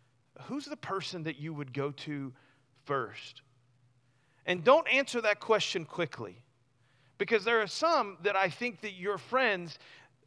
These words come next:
that you might be hanging out with right now that you'd be like, "Oh, well, I would call this person." Ah, think about it for a minute.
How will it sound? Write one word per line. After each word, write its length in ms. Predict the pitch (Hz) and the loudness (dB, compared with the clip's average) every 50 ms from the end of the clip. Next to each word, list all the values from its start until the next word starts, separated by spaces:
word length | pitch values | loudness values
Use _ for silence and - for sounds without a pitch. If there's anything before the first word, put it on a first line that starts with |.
| _ _ _ _ _ - | _ _ _ _ _ -2
that 160 | 165 208 220 | -2 0 0
you 160 | 208 220 226 208 | 2 0 2 6
might 240 | 214 233 262 262 | 6 6 6 6
be 100 | 226 240 | 2 0
hanging 440 | 214 190 214 226 240 226 226 220 214 | -2 0 0 0 0 0 0 2 4
out 200 | 208 202 202 - | 4 4 4 4
with 200 | 202 190 180 - | 2 0 0 0
right 260 | 185 196 202 202 185 | 0 2 2 2 2
now 220 | 175 180 202 208 208 | 2 2 4 4 4
that 80 | 190 | 2
you'd 100 | 190 175 | 0 -2
be 80 | 160 151 | -2 -2
like, 80 | 139 - | 0 4
"Oh, 160 | - 285 240 170 | 6 8 8 8
well, 160 | 139 143 139 | 6 6 8
I 160 | 165 220 277 | 10 10 10
would 200 | 247 185 165 143 | 8 6 2 -2
call 200 | - - 175 190 | -2 -2 -2 -2
this 140 | 226 262 - | -2 -4 -6
person." 300 | - - 139 127 - - 220 | -4 -4 -4 -4 -6 -8 -8
Ah, 400 | 294 320 320 320 320 320 302 285 - | -8 -8 -6 -6 -4 -4 -6 -6 -8
think 140 | - 285 - | -10 -10 -8
about 220 | - 147 120 107 | -6 -6 -6 -6
it 60 | - - | -6 -10
for 120 | - 110 | -14 -16
a 40 | 107 | -16
minute. 200 | 95 80 65 | -16 -18 -20